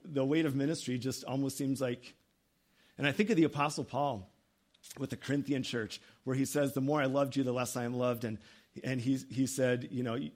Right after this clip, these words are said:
you don't love me, you don't trust me, you don't res-," all of those things. And I just think,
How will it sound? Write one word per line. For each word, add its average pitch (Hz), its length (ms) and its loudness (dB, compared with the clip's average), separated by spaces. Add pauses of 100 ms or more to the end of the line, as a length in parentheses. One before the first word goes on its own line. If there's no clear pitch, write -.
(120)
you 123 200 -2
don't 120 280 -2
love 143 300 4
me, 135 100 0
you 123 160 -2
don't 123 320 -4
trust 156 300 -2
me, 139 80 0
you 131 100 0
don't 135 160 -2
res-," 131 220 -8 (160)
all 170 180 4
of 170 80 0
those 147 200 2
things. 139 180 0
And 147 80 4
I 175 40 2
just 175 120 -2
think, 135 140 -4